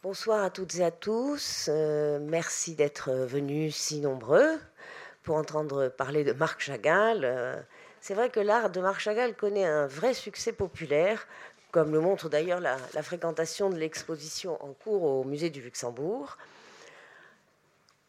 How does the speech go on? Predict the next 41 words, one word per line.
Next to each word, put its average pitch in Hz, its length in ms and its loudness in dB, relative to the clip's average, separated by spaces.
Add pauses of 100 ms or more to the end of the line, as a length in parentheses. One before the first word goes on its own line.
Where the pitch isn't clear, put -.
(360)
Parce 233 200 -2
que 220 260 2
coloré 240 760 8
et - 80 2
figuratif, 208 1120 0
il 196 140 -8
semble 247 420 2
facile 240 500 -2
à 220 60 2
co-, 196 160 -2 (220)
comprendre. 175 720 2 (500)
Il 220 140 -6
s'avère 269 460 4
en 202 100 2
fait - 580 -4 (460)
plus 269 120 -6
complexe 214 520 -2
qu'il 208 140 -4
n'en 180 140 0
a 185 80 2
l'air 220 160 6
au 196 80 6
premier 190 300 2
abord. - 420 -2 (960)
Le 175 100 2
recours 170 320 0
à 196 60 0
l'hybridation, 170 800 0 (440)
le 135 100 -4
thème 135 240 0
de 151 120 -4
ce 214 200 -4
soir, 277 520 2
et 165 80 -6
qui - 160 -10
est - 140 -8
une 143 100 -2
caractéristique 143 720 -6
de 147 120 -8
son 143 260 -6
art, 196 320 2